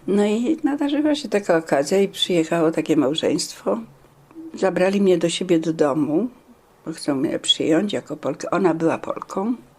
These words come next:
a on tam Australijczykiem. No i zaproponowali, żeby zostać tam w Australii.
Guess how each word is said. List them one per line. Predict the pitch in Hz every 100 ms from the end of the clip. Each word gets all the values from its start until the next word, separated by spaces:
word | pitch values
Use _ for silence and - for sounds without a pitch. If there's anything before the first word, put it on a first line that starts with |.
| _ _
a | - 147
on | -
tam | - - - - -
Australijczykiem. | - 151 - 160 - - - - - - - - - - - - - - - _ _ _ _ _ _ -
No |
i | 220
zaproponowali, | 226 220 196 175 151 156 170 175 165 - 165
żeby | 156 170 170
zostać | - 147 - 117 -
tam | - -
w | -
Australii. | - - - - -